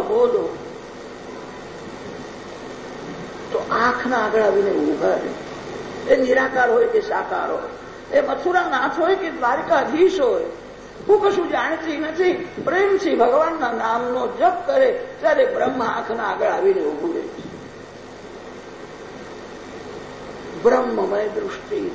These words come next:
થઈ છે. ઉદ્ધવજી વિચાર કરે છે, વ્યાખ્યાનમાં મેં અનેક વાર કહ્યું કે બ્રહ્મ વ્યાપક છે, વ્યાપક બ્રહ્મ મેં જોયું નથી, આ ગોપીઓએ જોયું. ગોપીને એવો અનુભવ થાય છે, ભગવાન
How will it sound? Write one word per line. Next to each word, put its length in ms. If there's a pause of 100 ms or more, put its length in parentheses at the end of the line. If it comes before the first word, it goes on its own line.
થઈ 100
છે. 920
ઉદ્ધવજી 500
વિચાર 680
કરે 260
છે, 380 (1000)
વ્યાખ્યાનમાં 800
મેં 240
અનેક 240
વાર 260 (100)
કહ્યું 360
કે 80
બ્રહ્મ 380
વ્યાપક 680
છે, 340 (300)
વ્યાપક 440 (100)
બ્રહ્મ 540
મેં 260
જોયું 400
નથી, 480 (160)
આ 80
ગોપીઓએ 560
જોયું. 300 (2250)
ગોપીને 420
એવો 200
અનુભવ 400
થાય 260
છે, 200
ભગવાન 300